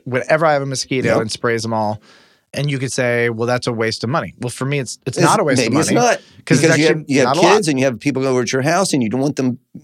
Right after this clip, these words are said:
Speaker 2: being chewed on by mosquitoes.
Speaker 1: Totally. We live behind woods, you
Speaker 2: Yeah.
Speaker 1: know? And so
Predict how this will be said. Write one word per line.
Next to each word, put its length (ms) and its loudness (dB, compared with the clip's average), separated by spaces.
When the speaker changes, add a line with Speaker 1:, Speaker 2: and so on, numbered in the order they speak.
Speaker 2:
being 380 -2
chewed 320 0
on 280 2
by 220 2
mosquitoes. 720 0
Speaker 1:
Totally. 400 -2
We 80 4
live 100 -2
behind 300 -2
woods, 420 -6
you 80 0
Speaker 2:
Yeah. 80 4
Speaker 1:
know? 240 -2
And 120 -6
so 360 0